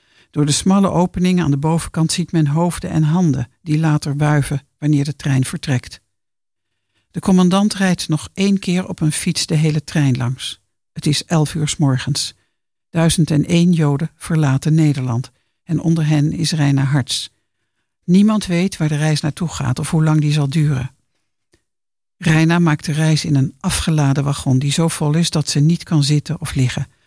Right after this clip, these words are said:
Het stinkt er enorm. Zo'n veertig mensen moeten hun behoefte doen in één ton.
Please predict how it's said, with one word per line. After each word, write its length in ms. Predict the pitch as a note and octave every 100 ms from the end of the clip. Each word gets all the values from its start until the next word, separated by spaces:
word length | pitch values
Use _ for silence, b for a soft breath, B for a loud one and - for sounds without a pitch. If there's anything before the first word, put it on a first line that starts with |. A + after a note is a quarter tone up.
| _
Het 140 | -
stinkt 300 | - F3+ D3+
er 80 | D#3
enorm. 480 | D#3+ D3+ D3+ B2+ B2+ _ _ _ _ -
Zo'n 200 | - C#3+
veertig 400 | - E3+ E3+ -
mensen 360 | D#3 D3+ F3+
moeten 260 | D#3+ D3+ D3
hun 140 | C#3+
behoefte 460 | C#3 D3 E3+ - D#3
doen 240 | C#3+ C#3
in 220 | D3+ C#3
één 240 | - C#3 C#3+
ton. 340 | D3+ C3 C3